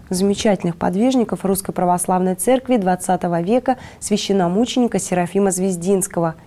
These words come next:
епископа Дмитровского. Ревностный архипастырь, духоносный старец, вдохновенный совершитель божественной литургии, учитель веры и наставник благочестия, обладавший удивительным даром слова.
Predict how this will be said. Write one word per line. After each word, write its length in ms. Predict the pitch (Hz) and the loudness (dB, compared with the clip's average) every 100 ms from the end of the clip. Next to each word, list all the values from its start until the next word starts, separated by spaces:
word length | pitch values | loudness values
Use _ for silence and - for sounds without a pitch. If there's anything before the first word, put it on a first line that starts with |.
| - | -8
епископа 600 | 185 190 214 - - 190 | -6 -4 -4 -4 -2 -2
Дмитровского. 680 | 185 214 - 160 - 165 - - _ _ - - - - - - - | 0 -2 0 -4 -4 -8 -8 -12 _ _ -20 -20 -20 -20 -20 -6 2
Ревностный 540 | 294 302 254 220 196 | 4 4 2 2 0
архипастырь, 640 | 185 196 202 269 285 262 | -2 -4 2 2 2 0
духоносный 640 | 208 196 202 214 262 196 170 | 0 0 2 2 2 0 -4
старец, 580 | - - 240 226 226 190 | -4 2 4 2 -2 -6
вдохновенный 680 | 180 185 202 214 262 220 | -4 -2 2 2 4 2
совершитель 640 | 180 180 175 - 226 220 196 | 0 -4 -6 -4 -4 -2 -2
божественной 580 | 190 185 190 190 175 170 | 0 0 -2 -2 -4 -4
литургии, 580 | 165 180 175 240 240 233 - - - - | -4 -4 -2 0 0 -2 -16 -20 -8 -2
учитель 420 | 226 294 262 214 | 2 2 2 2
веры 340 | 208 294 277 | 2 4 4
и 20 | |
наставник 540 | 208 196 - 240 226 208 | 2 0 2 2 2 2
благочестия, 880 | 202 196 185 185 247 254 - 240 214 - | 0 2 0 0 0 0 2 0 0 -4
обладавший 680 | 185 190 185 214 220 - 208 - - | -2 0 4 2 2 -2 -4 -6 -4
удивительным 680 | 208 190 202 254 233 208 190 | -2 0 2 2 2 2 4
даром 300 | 185 190 185 | 4 2 0
слова. 560 | - 185 180 165 170 | -2 0 2 2 -2